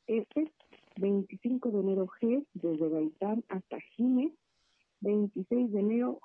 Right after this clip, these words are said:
G también, desde Gloria hasta Guzmán, veintisiete de enero, H,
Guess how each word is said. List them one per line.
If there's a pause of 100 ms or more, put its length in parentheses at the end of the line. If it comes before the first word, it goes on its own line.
(160)
G
también,
desde
Gloria
hasta
Guzmán, (460)
veintisiete
de
enero,
H,